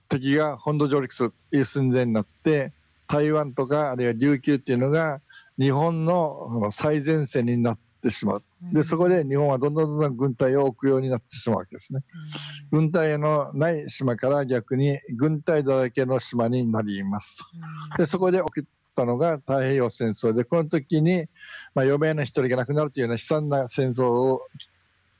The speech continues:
Speaker 1: 経験してしまうわけですね。
Speaker 2: うん。
Speaker 1: で、その中で沖縄の人たちが考えたのは、おそらくね、あの、昔の琉球時代の考え方に戻っ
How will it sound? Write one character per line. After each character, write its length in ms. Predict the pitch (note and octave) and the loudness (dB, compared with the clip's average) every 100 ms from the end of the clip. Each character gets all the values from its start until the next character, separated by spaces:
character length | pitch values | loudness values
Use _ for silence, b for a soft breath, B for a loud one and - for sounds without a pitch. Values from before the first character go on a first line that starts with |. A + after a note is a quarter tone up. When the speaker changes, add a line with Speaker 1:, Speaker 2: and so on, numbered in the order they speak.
| _ _ _ - | _ _ _ -4
Speaker 1:
経 160 | D3 C#3+ | -2 -2
験 160 | D#3+ | -4
し 20 | |
て 120 | B2+ B2+ | -4 -2
し 60 | |
ま 80 | C#3 | 0
う 20 | |
わ 80 | A2+ | 0
け 80 | - | -4
で 60 | G#2+ | -10
す 120 | - | -2
ね。 100 | D3+ | -2
Speaker 2:
う 20 | |
ん。 400 | D3 D#3 D3+ C#3+ - B B | -2 -6 -14 -14 -16 B B
Speaker 1:
で、 80 | - | -4
そ 100 | - | 0
の 100 | F#3 | 0
中 280 | F#3 F3 F3+ | 0 0 0
で 200 | F3+ F#3+ | 2 2
沖 200 | D#3+ B2+ | 0 0
縄 140 | D#3 D3+ | 0 2
の 100 | C#3 | 0
人 220 | - C#3+ | -2 -2
た 100 | A#2+ | 0
ち 160 | A#2+ | 2
が 180 | D3 D3+ | 2 2
考 260 | C3+ C3+ C3 | 0 -2 0
え 60 | B2 | 0
た 120 | C3 | 0
の 80 | A#2+ | 0
は、 80 | |
お 20 | B2 | 0
そ 140 | E3 | 0
ら 120 | D#3 | -2
く 120 | C#3 | -2
ね、 220 | A#2 C3+ - _ B B B B _ | -2 -2 -4 _ B B B B _
あ 100 | A#2+ | -2
の、 240 | G#2+ G#2 A2+ | -2 0 0
昔 320 | C3+ F#3 D#3 | 0 0 0
の 120 | F3+ | 0
琉 220 | D3 D#3+ | 2 2
球 360 | D3 D#3+ D#3 D3 | 2 2 2 2
時 80 | C3+ | 2
代 160 | C#3 C3+ | 0 0
の 120 | B2+ | -2
考 280 | - C3+ C3+ | -2 0 0
え 60 | |
方 200 | B2 A2+ | 0 0
に 100 | A2+ | 0
戻 280 | A#2 A#2+ | 2 2
っ 40 | A#2+ | 0